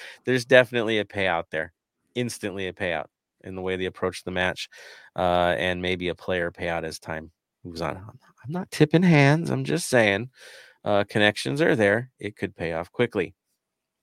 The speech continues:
There it is. So, yeah, Mike, I, I, the impact, I think, is real.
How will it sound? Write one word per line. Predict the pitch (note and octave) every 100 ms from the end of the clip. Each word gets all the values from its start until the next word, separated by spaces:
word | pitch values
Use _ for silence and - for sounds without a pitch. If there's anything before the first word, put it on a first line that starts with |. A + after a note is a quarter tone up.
| _ _ _ _
There | - -
it | -
is. | A#1+ - - _ -
So, | - F2 E2+ -
yeah, | G#2 G#2+ G2+
Mike, | G2 G2 -
I, | G2 G2
I, |
the | G#2+ A#2
impact, | B2 B2+ G#2 -
I | F2+
think, | G2 F2
is | E2 D#2
real. | - F2 F2